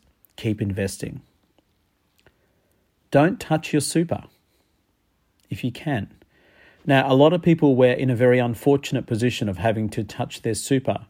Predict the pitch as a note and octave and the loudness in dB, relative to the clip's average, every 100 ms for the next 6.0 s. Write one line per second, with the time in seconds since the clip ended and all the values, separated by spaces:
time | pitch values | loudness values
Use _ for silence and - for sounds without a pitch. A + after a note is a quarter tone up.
0 | _ _ _ _ - A#2 A2 A#2+ A2 G#2 | _ _ _ _ -4 -2 -2 -2 -2 -2
1 | B2+ G2+ G2 - C3 C#3+ C#3+ A#2+ C3 C3+ | -2 -2 -6 -4 -2 0 -2 2 2 4
2 | C3 - A#2+ A2+ G2+ B2 G#2+ F#2+ G2 - | 2 -2 -2 -2 -4 -4 -4 -4 -8 -8
3 | G2+ G2 - G#2 F#2 - - _ _ _ | -8 -8 -8 -10 -10 -14 -18 _ _ _
4 | _ _ _ A2+ B2 C3 - B2+ A#2+ G2+ | _ _ _ 0 2 2 0 -2 -2 -2
5 | B2 A2+ G2+ G#2 G2+ F#2+ F2+ G#2 G2 | -4 -4 -2 -2 -4 -6 -8 -6 -8